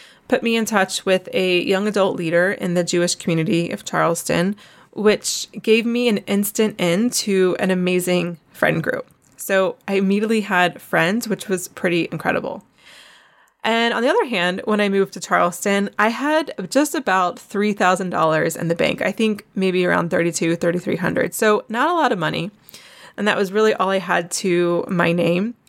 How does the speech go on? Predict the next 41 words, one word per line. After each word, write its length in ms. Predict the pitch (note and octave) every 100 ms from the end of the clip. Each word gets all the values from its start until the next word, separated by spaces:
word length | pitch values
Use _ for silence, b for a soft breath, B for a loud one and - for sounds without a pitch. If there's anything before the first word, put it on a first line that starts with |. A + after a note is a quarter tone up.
| -
<laughs> 240 | - -
except 600 | A#3 - - D#4 A#3+ -
that 140 | G#3 G#3
that 120 | -
money 280 | G#3+ A3+ C4+
didn't 240 | A3 A3
even 260 | - G3 F#3
really 220 | G3 F#3+
belong 500 | F3+ E3 D#3 D#3+ E3
to 100 | -
me. 200 | - - -
It 80 |
was 200 | G3+ G3+
just 300 | F3+ G#3 G#3
my 120 | A#3 A3+
leftover 640 | F3+ E3+ - G3+ G3+ A3+
student 460 | G#3+ - F#3+ F#3 -
loan 380 | F3 G#3 G#3 G#3
money. 380 | E3+ - - - _ _ _ B B B B B B B _
But 200 | G#3+ G#3
I 160 | - G3
had 380 | F3+ G3+ F3+ F3
gotten 240 | F#3 F3+
an 100 | F3+
amazing 540 | F3 F3+ F#3+ G3+ G#3+
steal 400 | G#3 - F#3 F#3+
of 80 | A3
a 40 | D3
studio 440 | - F#3+ F#3+ F#3
apartment 540 | E3+ - D#3+ F3 A3+
in 100 | -
the 80 | F3+
heart 260 | E3+ F3+ F#3
of 80 | G3
Charleston, 640 | F#3+ E3 E3 - F#3+ A3+ b b b b b
and 240 | G3+ G3
I 40 | F#3
had 180 | G3 F3+
a 60 |
great 260 | F3+ F3+ -
job. 380 | F3+ E3+ F#3+